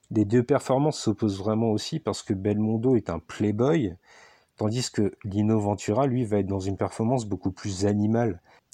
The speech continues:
Il y a des scènes où il apparaît presque simiesque, comme lorsqu'il porte des lourdes caisses. On a l'impression qu'en fait, Audiard dans son scénario et Verneuil dans sa réalisation opposent deux familles du septième art,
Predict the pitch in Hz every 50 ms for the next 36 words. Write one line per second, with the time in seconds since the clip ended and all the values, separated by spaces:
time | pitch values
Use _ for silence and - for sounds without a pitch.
0 | - - 104 98 98 110 104 - 143 139 127 107 104 98 98 92 - 95 95 98
1 | 98 - - 107 - - - - - - - - - 110 113 113 117 123 117 -
2 | - - - 92 87 - - 98 98 98 95 - - - 98 92 - _ - 113
3 | - - - 98 92 92 87 95 101 104 - 113 107 107 104 - 120 113 104 -
4 | - - - _ _ _ _ _ _ _ _ - 107 104 101 107 123 135 135 -
5 | 143 131 - - 180 165 - 123 113 - - 135 131 123 - - _ - 113 107
6 | 101 107 123 120 120 110 101 95 - - 107 - - - 101 101 101 104 110 107
7 | 110 110 110 104 - - - 95 87 87 98 101 104 107 107 110 107 95 98 90
8 | 85 - - 85 - - 92 92 92 90 92 92 92 - - - 156 156 - -
9 | 113 101 - - 127 120 117 101 101 104 110 107 - - - 131 123 123 131 127
10 | 120 107 101 90 - - 104 98 - 110 104 107 107 107 98 90